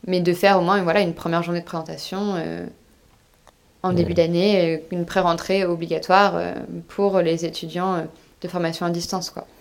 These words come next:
Speaker 1: Parce que, effectivement, quand, euh, on nous envoie juste des cours comme ça, euh, des pavés de cours, et puis c'est tout,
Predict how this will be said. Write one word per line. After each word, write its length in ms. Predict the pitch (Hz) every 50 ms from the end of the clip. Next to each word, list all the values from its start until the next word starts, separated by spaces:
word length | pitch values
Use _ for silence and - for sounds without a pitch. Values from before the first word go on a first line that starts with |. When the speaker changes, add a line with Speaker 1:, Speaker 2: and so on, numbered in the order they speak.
| - - - - -
Speaker 1:
Parce 180 | - 165 - -
que, 360 | - 175 170 170 165 160 160 160 - - - _ _ _ _ _ _ -
effectivement, 520 | 180 170 - 180 - - - 175 190 208
quand, 320 | 196 196 185 175 170 - -
euh, 340 | 175 175 170 165 165 165 165 165 165 - _ _ _ -
on 180 | 175 175 170
nous 380 | 170 170 170 170 170 165 165 165 160 160 - - 175 170
envoie 300 | 180 180 180 175 185 185
juste 360 | 180 175 185 185 - - - -
des 80 | 196 190
cours 280 | - - 202 202 -
comme 200 | - - 175 170
ça, 320 | 170 - 190 190 202 208 196
euh, 300 | 175 165 160 160 160 165
des 100 | 165 170
pavés 300 | 170 - 190 185 180 185
de 60 | 180 180
cours, 380 | - - - 226 233 233 208
et 120 | 196 180 180
puis 420 | 180 - - - 175 170 170 170
c'est 180 | 165 - 185 170
tout, 320 | 165 - 220 233 233 233